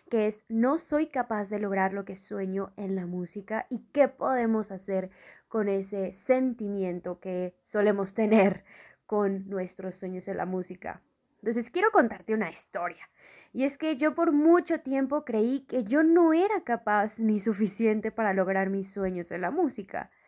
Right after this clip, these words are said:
La verdad es que yo por mucho tiempo creía que yo no era lo suficientemente talentosa ni capaz para lograr tocar el concierto de Aranjuez, que en ese tiempo era como mi mayor sueño, o me frustraba demasiado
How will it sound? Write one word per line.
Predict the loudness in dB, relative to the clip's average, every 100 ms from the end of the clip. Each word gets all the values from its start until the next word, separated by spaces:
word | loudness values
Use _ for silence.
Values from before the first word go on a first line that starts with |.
| -20 -20 -4
La | 8 8
verdad | 8 6 6 4
es | 0 -2
que | -2 -2
yo | 2 6 6 6
por | 0 0
mucho | 0 0 -2 -2
tiempo | -2 -4 -4 -8
creía | -2 2 2 4 4 4 2 -2
que | -4
yo | 0 2
no | 4 4
era | 2 2 2
lo | 2
suficientemente | 0 -4 -6 -4 -2 -2 -2 -2
talentosa | -8 -10 -10 -10 0 4 4 4 2 2 -2 -20 -4
ni | -2 2
capaz | 2 4 2
para | 2 2
lograr | 4 4 4 2
tocar | -2 0 2
el | 2 -2
concierto | -4 -4 0 4 4 2
de | -2
Aranjuez, | -2 2 4 2 0 -20 -20 _
que | -2
en | 2 2
ese | 2 0 -4
tiempo | -2 2 4
era | 4
como | 4 4
mi | 6 4
mayor | 4 4 6 4 4
sueño, | 0 2 4 2 2
o | 0
me | -2
frustraba | -2 -4 -4 -2 6 8
demasiado | 8 4 0 -2 2 2 2 0